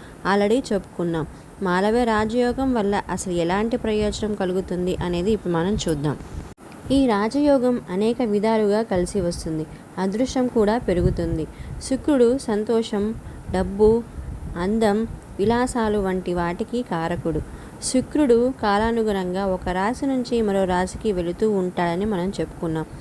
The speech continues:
అలాంటి సమయంలో శుభయోగాలు ఏర్పడటం సహజం. శుక్రుడు సొంత రాశి అయినప్పటికీ తులారాశిలో ప్రవేశించబోతున్నాడు. దీంతో రాజయోగం ఏర్పడుతుంది. ఇది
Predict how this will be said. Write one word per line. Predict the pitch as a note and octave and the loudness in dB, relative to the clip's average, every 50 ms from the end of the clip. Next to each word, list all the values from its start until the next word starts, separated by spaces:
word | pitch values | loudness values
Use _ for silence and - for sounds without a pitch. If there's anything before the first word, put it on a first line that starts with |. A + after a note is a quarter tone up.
| C3+ - - - - - - - | -14 -14 -14 -14 -14 -10 -4 0
అలాంటి | A#3 B3+ C#4 C#4+ C4+ C#4+ | 2 2 2 4 2 0
సమయంలో | - C4 A#3+ A3+ A#3+ C4 C4+ C4 A#3 G#3 G#3 A3 | 0 0 0 2 2 2 2 2 2 2 2 0
శుభయోగాలు | G#3+ - G#3+ F#3+ G#3+ A3+ A3+ A3+ A3+ G#3 G#3 F#3+ F#3 F#3+ G3 - - | 0 0 0 2 2 2 2 2 2 0 0 0 2 2 0 0 0
ఏర్పడటం | F#3 F#3+ F#3 - - F#3+ F3+ F3 G3+ A3+ B3 | -2 -2 -2 -2 -2 -2 -2 -2 -2 -4 -4
సహజం. | - - F3+ E3 F3 E3+ D#3 D#3+ D#3 - - - - - - - - - - - - - - | -4 -4 -4 -4 -4 -4 -4 -4 -6 -6 -10 -14 -12 -12 -12 -10 -10 -10 -10 -10 -4 -2 0
శుక్రుడు | C4+ - - D4 C4 A#3+ A#3 B3+ C4+ | 0 2 0 4 6 8 8 8 6
సొంత | C4 - C4 A#3 C4 C4 D#4+ | 4 0 0 0 0 2 2
రాశి | D#4 D#4 D4 C4+ C4+ C4 C4 - A3 G#3+ A3+ - - | 2 4 4 2 2 0 0 -2 0 0 0 0 -2
అయినప్పటికీ | G3 G3 G3 G#3 G3+ G3+ - G3 F3+ - - F#3 F3+ F#3 F#3+ G#3 - - - - - - - - - | -2 -2 0 0 -2 -2 -2 -6 -6 -6 -6 -4 -2 -2 -2 -2 -4 -8 -10 -12 -14 -16 -6 2 4
తులారాశిలో | A3+ G#3+ A#3 B3 A#3+ A#3 A3 G#3+ G#3 - - G#3 F#3+ F#3 G3+ | 4 6 6 4 4 4 2 2 2 0 0 0 2 0 0
ప్రవేశించబోతున్నాడు. | G#3 - A#3 G#3+ A3 A3+ B3 C4 B3+ B3+ A3+ A3+ - A3+ G3 F#3 F3+ F3 F3+ F3 F3 E3+ D#3+ D#3+ D#3 D#3+ D3+ D3+ - - - - - - - | 0 0 -2 0 2 2 2 0 0 0 -2 -2 -2 -2 0 0 0 0 -2 -2 -2 -2 -2 -2 -2 -2 -4 -6 -10 -16 -18 -16 -16 -4 0
దీంతో | G3+ A3+ A#3 A3+ A3 - G3 G3 G3+ G3+ | 2 2 2 2 2 2 2 4 4 2
రాజయోగం | F#3+ F3 E3+ F3+ F#3+ - A#3 A3+ A3 G3+ F#3+ F3+ A3 A3+ A#3 - - | 2 2 2 2 0 0 0 2 2 2 2 2 0 -2 -4 -2 -2
ఏర్పడుతుంది. | - G#3 G#3+ A3+ - A3+ G3+ G3 - - F3+ E3+ E3 E3 D#3 - - - - - - - - - | -2 -2 -2 -2 -2 -2 -2 -2 -2 -4 -4 -4 -2 -4 -4 -6 -8 -10 -16 -16 -16 -12 -6 -2
ఇది | B3+ C4+ A3 A3 A3 A#3 B3 | -2 0 2 2 2 2 2